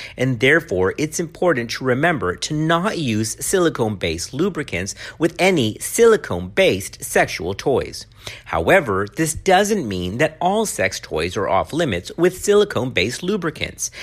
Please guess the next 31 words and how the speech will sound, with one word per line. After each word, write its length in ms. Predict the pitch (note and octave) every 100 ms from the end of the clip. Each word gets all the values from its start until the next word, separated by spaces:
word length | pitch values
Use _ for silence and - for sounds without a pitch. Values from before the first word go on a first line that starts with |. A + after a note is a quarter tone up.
| - -
There 140 | E3+
are 120 | D#3+
many 380 | D3+ D#3 E3+ G#3
types 480 | G3+ - A2 A2+ -
of 220 | - -
toys 420 | - A2+ E2 E2+
that 120 | B2
are 40 | C#3
made 180 | B2+ C3
from 160 | D3
other 220 | - D3+ F3
materials 640 | D#3 - F#2 - D2+ - A#2
like 200 | G2+ F2
hard 280 | F2+ C3
plastic, 560 | - C3 G2 G2+ A2+ - - - -
glass, 560 | E3 F3+ G2 F#2+ - -
or 220 | G2 F2+
steel. 500 | E2 - A2+ E2+ - - _ _ - - -
Now, 260 | D3 A#2+ G2
another 400 | - F3 E3 F3
quick 300 | F#3+ - C3
word 280 | F#2+ E2+ F2+ -
about 260 | C3 C3
silicone-based 760 | - D#3 D#3 D#3+ D3+ - - -
lubricants. 760 | G#2+ A#2 A2 - - - - - - -
These 480 | B2+ A#2 D#3+ A2 G2+
can 180 | - D#3+ -
also 440 | E3 F3 F3+ F#3+
stain 380 | F3+ - F2 F2
the 100 | D#2
sheets, 500 | - - D3+ E2 D#2+